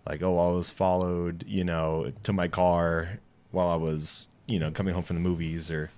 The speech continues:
sometimes, I mean, they can be pretty crazy too. I've heard some pretty crazy ones, especially narrating for years. And, but, I mean, fuck, I mean, almost literally dying, that's, that's, you know,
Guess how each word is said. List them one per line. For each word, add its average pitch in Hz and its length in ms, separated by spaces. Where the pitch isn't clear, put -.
sometimes, 123 280
I 95 60
mean, 98 120
they 127 160
can 139 240
be 127 80
pretty 101 200
crazy 95 320
too. 78 240
I've 80 120
heard 95 180
some 90 160
pretty 87 180
crazy 85 280
ones, 78 560
especially 90 540
narrating 98 540
for 90 160
years. 87 480
And, 78 200
but, 67 240
I - 60
mean, 82 140
fuck, 85 340
I 90 60
mean, 95 120
almost 104 380
literally 110 400
dying, 101 460
that's, - 560
that's, 101 540
you 101 140
know, 87 300